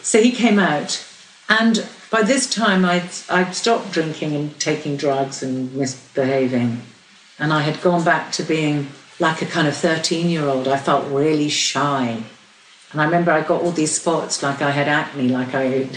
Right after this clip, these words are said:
<laughs> I, I reverted. And Reader came out. He'd been to Japan. He'd worked in Japan. He'd worked in Tokyo. Uh, I, I hadn't been able to find my way around Tokyo because I couldn't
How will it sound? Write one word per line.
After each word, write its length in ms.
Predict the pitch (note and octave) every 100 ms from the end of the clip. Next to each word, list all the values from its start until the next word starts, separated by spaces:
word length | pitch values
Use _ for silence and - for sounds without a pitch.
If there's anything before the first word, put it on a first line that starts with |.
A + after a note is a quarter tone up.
| - - -
<laughs> 360 | - - - F3
I, 80 | G3
I 320 | A3+ A3 A#3+
reverted. 1040 | A#3 A3+ A3 B3 - B3 - - G3+ F3 - - - - C4 D4 B3 - -
And 180 | C#4+ C#4
Reader 300 | C#4 C4+ B3+
came 300 | B3 B3+ A#3
out. 300 | B3 B3 - - - - - -
He'd 260 | D3+ C#4 A#3+
been 200 | C#4 D4
to 100 | G#3+
Japan. 440 | F3+ F3+ D#3 B2+ C3+
He'd 180 | F#3
worked 340 | G3+ B3 B3+ -
in 100 | D#3+
Japan. 520 | C#3+ - C3 A#2+ A2+
He'd 200 | - F3
worked 280 | A3 G#3+ -
in 100 | G3+
Tokyo. 480 | G3 G#3+ A3 C#3+ B2 - - - A2+
Uh, 160 | A2+ -
I, 140 | F3+ F#3+
I 60 | F3
hadn't 300 | G3+ B3 G#3
been 120 | G3+
able 100 | F#3
to 80 | -
find 220 | G3 F#3
my 120 | F3+
way 200 | F3+ F3
around 340 | F3+ G#3+ G#3+ F#3+
Tokyo 480 | D3+ C3 C#3 C3 B2+
because 200 | - F3+
I 60 |
couldn't 240 | G3 G3+